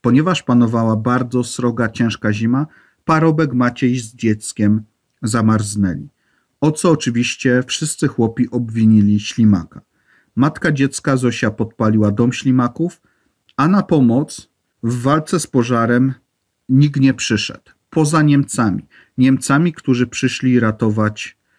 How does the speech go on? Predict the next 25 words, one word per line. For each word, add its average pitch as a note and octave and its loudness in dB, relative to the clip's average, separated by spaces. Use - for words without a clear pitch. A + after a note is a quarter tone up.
dom A#2 0
Ślimaków. - 0
Niestety, F#3+ 0
ale B2+ 2
po A2 0
pożarze B2 0
zmarła B2+ 2
żona G#2+ 2
Józefa, A2 -4
każąc D3 0
mu C3+ 0
złożyć, B2 0
złożyć B2 0
przed - -6
śmiercią B2 0
obo-, C3 -2
obietnicę, B2+ -2
że B2 0
nie B2+ 2
sprzeda C#3+ -2
ziemi, B2+ 2
tylko A#3+ 0
zostawi B2 -2
ją G2 2
synowi. F#2+ -2